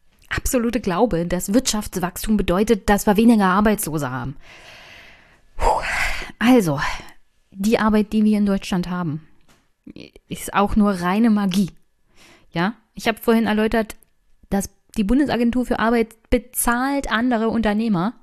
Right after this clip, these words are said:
dafür, dass sie Menschen in Leiharbeit halten. Und diese Leiharbeit ist kurzfristig. Nicht mal drei Monate halten die meisten. Findet Herr Brinkhaus das in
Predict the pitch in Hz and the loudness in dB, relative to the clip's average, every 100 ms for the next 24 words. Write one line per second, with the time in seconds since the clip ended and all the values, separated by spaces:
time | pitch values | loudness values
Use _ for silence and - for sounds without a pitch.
0 | _ - - - - - 208 - 220 226 | _ -20 -20 -18 -6 0 0 2 0 -2
1 | - - - - 180 196 240 226 202 226 | -6 -18 -8 -2 0 2 4 4 4 0
2 | - 240 233 240 208 208 196 233 254 214 | -2 0 4 6 6 4 4 2 0 -4
3 | 180 175 175 170 - 160 147 - - 208 | -4 -2 -2 0 -2 -2 -4 -6 -4 -2
4 | 226 214 233 226 247 262 220 190 190 175 | 0 2 2 2 0 -2 -2 0 0 -2
5 | 170 - - 233 - - - _ - 196 | -6 -8 -4 -2 -2 -6 -14 _ 0 2
6 | 220 - - 208 - 165 - - _ 233 | 2 0 0 0 0 -2 -4 -16 _ 2
7 | 269 285 269 262 254 - _ - 233 254 | 4 4 4 2 -2 -12 _ 0 4 6
8 | 254 277 302 247 214 196 190 196 190 208 | 6 8 8 6 4 2 2 0 2 2
9 | 196 170 185 - 165 - - _ _ _ | 4 2 -2 -2 -4 -8 -20 _ _ _
10 | - _ _ _ _ _ _ _ _ _ | -20 _ _ _ _ _ _ _ _ _
11 | _ _ _ _ 208 - 285 294 262 277 | _ _ _ _ -6 4 6 6 6 4
12 | 247 294 330 294 285 262 - 190 | 4 4 4 2 4 2 2 -2